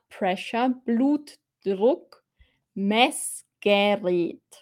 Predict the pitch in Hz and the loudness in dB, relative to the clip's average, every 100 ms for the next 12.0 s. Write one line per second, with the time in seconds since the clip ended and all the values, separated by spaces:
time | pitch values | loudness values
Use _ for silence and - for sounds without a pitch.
0 | _ _ _ _ _ _ _ _ _ _ | _ _ _ _ _ _ _ _ _ _
1 | _ _ - _ _ 202 208 185 - - | _ _ -20 _ _ -2 0 0 -2 -6
2 | _ _ _ _ 208 - 208 277 226 240 | _ _ _ _ -4 2 4 6 4 -2
3 | 226 220 196 180 185 202 247 262 247 240 | -4 -4 -2 0 0 2 4 4 2 0
4 | 208 190 185 240 277 - 285 311 320 277 | -2 -4 -2 0 -2 -2 -4 -4 -4 0
5 | 269 285 349 415 _ _ _ _ 220 202 | 0 0 -4 -8 _ _ _ _ -4 2
6 | 208 233 - 226 220 190 202 196 180 180 | 2 2 -2 -2 -2 -2 -4 -2 -2 -2
7 | 226 254 262 202 - - 180 202 311 - | 0 0 -2 -10 -12 -8 -2 0 -2 -6
8 | - 208 247 - 226 208 - 202 185 185 | -6 -2 -2 -2 -6 -6 -6 -4 -2 -2
9 | 262 269 269 - 254 226 233 226 220 226 | -2 0 -4 -2 -2 0 0 2 4 4
10 | 233 220 - 196 208 180 226 233 240 - | 2 -2 -2 -2 -2 -2 -2 -2 -4 -8
11 | _ _ _ _ _ _ - 247 262 | _ _ _ _ _ _ 6 8 8